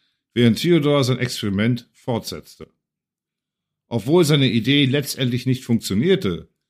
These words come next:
hatte er doch einen wertvollen Beitrag zur Wissenschaft geleistet. Jahre später wurde seine Hartnäckigkeit belohnt,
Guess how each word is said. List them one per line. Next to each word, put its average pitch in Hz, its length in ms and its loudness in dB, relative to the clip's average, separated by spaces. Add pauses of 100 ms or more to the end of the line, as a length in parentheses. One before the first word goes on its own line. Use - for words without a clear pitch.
(260)
hatte 135 240 -4
er 127 80 -2
doch 107 160 -8
einen 104 220 -2
wertvollen 127 500 0
Beitrag 120 440 -4
zur 160 160 -6
Wissenschaft 139 460 -4
geleistet. 85 640 -10 (680)
Jahre 117 360 -2
später 135 680 0
wurde 123 220 0
seine 123 300 0
Hartnäckigkeit 127 720 -4
belohnt, 147 500 -2